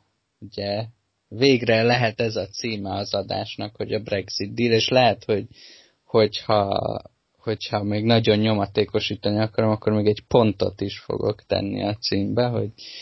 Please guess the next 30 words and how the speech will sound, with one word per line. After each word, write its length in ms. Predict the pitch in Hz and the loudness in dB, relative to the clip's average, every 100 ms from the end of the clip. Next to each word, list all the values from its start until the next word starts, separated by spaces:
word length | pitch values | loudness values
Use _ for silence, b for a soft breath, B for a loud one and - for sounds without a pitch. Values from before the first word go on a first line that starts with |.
| B B B | B B B
érzékeltessük 1120 | - 117 117 113 98 - 107 - 104 - 104 - | 4 6 6 4 2 2 0 2 -2 -2 -2 0
a 80 | |
dolog 380 | 104 113 104 95 | 4 4 4 2
súlyát. 600 | - - 110 110 123 147 | -4 -4 0 4 4 2
Hát 400 | - 123 120 - | 2 0 0 -6
négy 420 | - 127 165 147 110 | 2 6 8 8 6
és 260 | 104 - - | 0 0 2
fél 220 | 117 107 | 4 6
év 220 | 101 101 | 4 2
alatt 360 | 98 95 107 - | 0 0 0 -4
sikerült 800 | - 104 - 98 98 98 113 120 _ _ _ - | -8 -8 -4 -4 -2 -2 -2 -6 _ _ _ -4
ezt 400 | 101 101 - - | -2 -2 -2 -2
a 320 | 92 98 101 - | 0 -2 -4 -6
megállapodást 920 | 107 98 95 95 - 98 101 - - | -4 -2 -2 -2 -6 -4 -2 -2 0
végül 360 | 104 95 98 | 0 0 -4
tetőre 460 | - 101 - - 95 | -2 -4 -4 -4 -2
hozni, 400 | 110 123 131 127 | 2 2 4 4
ugye 460 | 110 101 104 95 - - _ _ _ _ _ _ _ _ _ _ - | 2 2 2 2 0 -6 _ _ _ _ _ _ _ _ _ _ -10
lehet 520 | 101 104 101 104 98 | 0 2 2 0 -2
mondani, 560 | 101 98 95 98 98 98 | -8 -8 -6 -6 -6 -6
hogy 280 | 104 95 95 | -4 -4 -2
magát 440 | 110 107 95 101 | 0 2 0 0
a 40 | |
megállapodást 1040 | 98 98 95 92 101 - - - 98 - 98 | -6 -4 -2 -2 -4 -6 -10 -2 -2 -2 -6
az 160 | 92 | -8
végül 220 | - 101 | -10 -8
is 160 | 101 - | -8 -6
tizenegy 540 | 113 110 104 98 98 | -4 -2 0 -2 -4
hónap 400 | - 98 98 101 - | -4 -2 -2 -4 0
alatt. 500 | 101 113 160 - | 2 4 2 -4